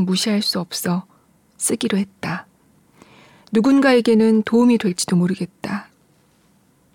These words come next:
처음 림프종을 진단받았을 때 나는 그게 암이라는 것만 알았지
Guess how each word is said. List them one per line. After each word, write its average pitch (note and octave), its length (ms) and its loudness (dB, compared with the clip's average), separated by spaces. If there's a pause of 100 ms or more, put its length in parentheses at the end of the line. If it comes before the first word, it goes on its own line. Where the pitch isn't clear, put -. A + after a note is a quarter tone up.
(800)
처음 D4 460 2
림프종을 A#3+ 560 2
진단받았을 F#3+ 800 0
때 F#3+ 320 -8 (380)
나는 G3+ 280 2
그게 A3 440 0
암이라는 A#3+ 580 2
것만 G3+ 300 2
알았지 F3+ 540 -2